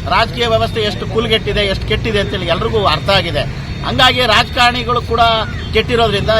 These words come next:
ಈ ವ್ಯವಸ್ಥೆ ಇನ್ನ ಈ ತರ ವಿದ್ಯಾರ್ಥಿಗಳ ಸಮಸ್ಯೆ ಹಿಂಗೆ ಬಿಗಡಾಯಿಸ್ತಾ ಹೋಗ್ತಾ ಇದೆ. ಹಂಗಾಗಿ ಇದು ಸರ್ಕಾರದ ವಿರುದ್ಧನೂ ನಮ್ಗೆ ವಿರೋಧ ಇದೆ, ಸರ್ಕಾರದ ರೀತಿ ನೀತಿ, ನೀತಿಗಳ ವಿರುದ್ಧನೂ ನಮ್ದು, ಆ, ಪ್ರತಿಭಟನೆ ಇದೆ.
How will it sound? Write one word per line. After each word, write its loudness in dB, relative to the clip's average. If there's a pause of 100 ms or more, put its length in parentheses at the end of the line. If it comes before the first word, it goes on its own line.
ಈ 0
ವ್ಯವಸ್ಥೆ 0
ಇನ್ನ 0 (520)
ಈ 0
ತರ 4 (480)
ವಿದ್ಯಾರ್ಥಿಗಳ 2
ಸಮಸ್ಯೆ -2
ಹಿಂಗೆ -2
ಬಿಗಡಾಯಿಸ್ತಾ 0
ಹೋಗ್ತಾ 0
ಇದೆ. -4
ಹಂಗಾಗಿ 0
ಇದು 0 (260)
ಸರ್ಕಾರದ 4
ವಿರುದ್ಧನೂ 0
ನಮ್ಗೆ 0 (300)
ವಿರೋಧ 6
ಇದೆ, 0
ಸರ್ಕಾರದ 2
ರೀತಿ -2
ನೀತಿ, -2
ನೀತಿಗಳ -2
ವಿರುದ್ಧನೂ -2
ನಮ್ದು, -2 (460)
ಆ, 0 (100)
ಪ್ರತಿಭಟನೆ 2
ಇದೆ. -2